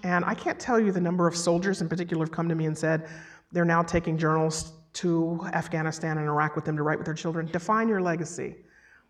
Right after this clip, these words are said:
You know, whether it's writing letters to your kids on their birthday every year or whatever, but it's really important that you be the author of your legacy,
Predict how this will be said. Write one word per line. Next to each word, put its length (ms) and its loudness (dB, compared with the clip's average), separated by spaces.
You 80 -6
know, 300 -2
whether 220 2
it's 120 -2
writing 360 6
letters 340 2
to 120 -2
your 120 2
kids 400 0
on 100 2
their 100 2
birthday 420 2
every 240 2
year 220 4
or 100 4
whatever, 280 2
but 100 0
it's 180 -6
really 240 4
important 360 -2
that 100 -4
you 120 0
be 120 0
the 120 0
author 300 -2
of 80 -6
your 120 -2
legacy, 540 -6